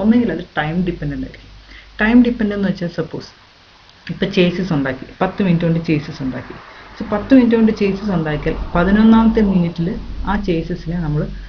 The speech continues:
ഒരു സൊല്യൂഷനിലേക്ക് ഡിപ്പ് ചെയ്യാൻ പോവുക. അപ്പോൾ പതിനൊന്നാമത്തെ മിനിറ്റ് എന്ന് പറഞ്ഞാൽ, അപ്പോൾ പത്ത് എന്ന് പറഞ്ഞാൽ പത്ത് മിനിറ്റ്, സീറോ to ടെൻ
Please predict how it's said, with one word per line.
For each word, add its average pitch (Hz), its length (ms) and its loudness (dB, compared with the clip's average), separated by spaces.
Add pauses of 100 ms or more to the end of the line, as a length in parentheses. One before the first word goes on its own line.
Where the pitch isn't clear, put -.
(260)
ഒരു 185 100 -2
സൊല്യൂഷനിലേക്ക് 175 760 -2
ഡിപ്പ് 156 220 -4
ചെയ്യാൻ 147 260 0
പോവുക. 123 180 -12 (280)
അപ്പോൾ 208 160 -6 (100)
പതിനൊന്നാമത്തെ 233 680 2
മിനിറ്റ് 202 260 2
എന്ന് 208 120 0
പറഞ്ഞാൽ, 175 240 -4 (100)
അപ്പോൾ 196 160 -10 (100)
പത്ത് - 280 -6
എന്ന് 247 140 6
പറഞ്ഞാൽ 208 260 0 (120)
പത്ത് 190 260 -6
മിനിറ്റ്, 151 220 -2 (140)
സീറോ 185 260 2 (120)
to 233 60 -2 (120)
ടെൻ 185 120 -4